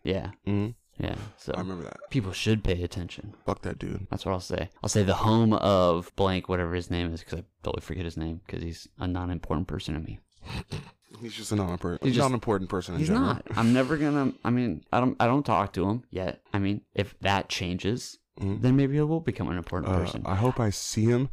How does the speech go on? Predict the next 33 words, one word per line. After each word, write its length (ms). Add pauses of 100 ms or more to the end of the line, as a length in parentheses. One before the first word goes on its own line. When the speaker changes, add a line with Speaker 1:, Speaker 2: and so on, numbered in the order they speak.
Speaker 1:
It's 120
the 80
same 240
way 160
I 20
feel 240
about 240
most 320
politics. 640
Like, 180 (140)
and 80
nothing 300
really 180
is 80
gonna 160
happen 360
to 60
me 200
from 260
a 60
Georgia 500
fucking 320
senator, 480
so 180
I 120
can 160
unfollow 640
him 100
on 140
Twitter. 480 (180)
Speaker 2:
I 40
guess. 120
Speaker 1:
But, 320